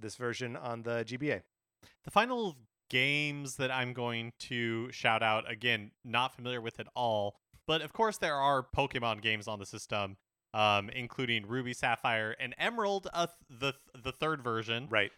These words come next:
Speaker 2: And then, uh, Fire Red and Leaf Green remakes of, uh, Red and Blue slash Green.
Speaker 1: This is also where the, uh, Mystery Dungeon games, uh, get their, uh, their, their genesis, uh, is on, on the system as well.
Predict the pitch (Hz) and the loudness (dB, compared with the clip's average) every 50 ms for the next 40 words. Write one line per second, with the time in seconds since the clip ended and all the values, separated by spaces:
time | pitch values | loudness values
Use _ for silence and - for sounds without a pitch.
0 | _ _ _ _ - 123 117 113 113 113 113 113 110 104 127 123 123 120 117 117 | _ _ _ _ 0 4 6 6 6 6 4 2 0 0 2 4 6 6 4 2
1 | 117 123 120 117 113 - - 131 127 131 131 123 131 131 127 127 127 113 104 120 | 2 2 2 2 2 2 2 2 2 2 0 0 0 -2 -2 -4 -6 -6 -8 -8
2 | 135 - - - - 135 135 131 123 117 110 107 110 110 113 113 110 107 104 - | -8 -8 -10 -10 -8 -6 -4 -2 -2 -4 -4 -6 -10 -10 -10 -6 -6 -6 -6 -8
3 | - - 113 107 104 101 98 95 107 110 104 101 98 98 98 95 95 95 98 - | -10 -10 -8 -6 -6 -6 -6 -6 -4 -2 -2 0 -2 -2 -2 -4 -4 -6 -8 -10
4 | - 101 101 101 101 104 104 101 101 101 104 101 95 _ _ _ _ - 107 107 | -12 -10 -8 -8 -6 -6 -8 -8 -10 -10 -12 -14 -16 _ _ _ _ -12 -8 -6
5 | 110 107 104 104 101 - - 107 101 - - - 113 107 90 85 85 - - _ | -6 -6 -6 -6 -8 -8 -8 -8 -8 -8 -6 -6 -6 -6 -6 -8 -14 -20 -18 _
6 | - 175 196 220 220 208 185 - 202 185 147 135 143 143 147 147 131 139 139 139 | -4 -4 0 2 2 2 2 4 2 2 2 2 2 2 2 0 -2 -4 -4 -2
7 | 135 139 156 123 123 117 107 110 120 147 156 - - 196 151 117 113 110 107 101 | -4 -2 -2 0 2 0 0 0 -4 -6 -6 -4 -2 -2 -2 0 -2 -2 -4 -8
8 | 98 110 101 104 101 98 95 95 92 95 - - - 123 107 104 101 95 98 113 | -10 -6 -2 -2 -2 -2 -2 -6 -8 -10 -10 -8 -4 -2 -2 -2 -2 -2 -2 -4
9 | 113 - _ - 117 120 120 120 117 117 - 123 113 107 101 98 98 - - 104 | -4 -4 _ 0 0 2 2 0 0 -2 -4 -4 -2 -2 -2 -2 -4 -6 -8 -6
10 | 107 117 123 110 - 120 117 107 113 107 104 98 - - 107 101 - - - - | -6 -4 -4 -2 -2 -4 -2 -2 -4 -4 -4 -6 -8 -10 -10 -8 -10 -12 -14 -16
11 | - - - - _ - 120 113 104 101 120 113 107 104 101 95 113 123 113 104 | -20 -20 -20 -20 _ -4 -2 0 0 0 0 -2 -4 -4 -4 -6 -6 -6 -6 -6
12 | 101 104 113 101 101 101 98 95 - 110 98 - 107 101 95 90 104 113 101 87 | -6 -6 -8 -10 -8 -8 -10 -10 -10 -10 -10 -10 -10 -12 -8 -6 -4 -4 -4 -4
13 | - | -6